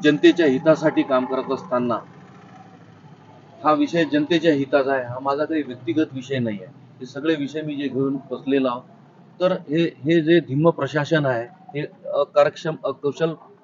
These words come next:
प्रशासन जे आपलं काम करत नाही, तक्रारी दाखल केल्यावर त्याच्यावर कारवाई करत नाही, यासाठी मी शेवटच्या टोकापर्यंत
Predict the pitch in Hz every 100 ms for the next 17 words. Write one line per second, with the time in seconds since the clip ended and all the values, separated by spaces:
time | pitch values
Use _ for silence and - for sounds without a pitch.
0 | - 123 151 151 170 165 139 _ _ -
1 | 147 - - 302 - 120 131 151 - 147
2 | - 135 123 135 _ _ _ _ 110 131
3 | 151 156 143 120 151 143 - 139 143 139
4 | 123 139 131 - 120 143 143 131 - 123
5 | 123 - _ _ 123 147 135 147 143 131
6 | - _ _ - 143 165 - _ _ -
7 | 151 170 175 165 139 151 147 151 151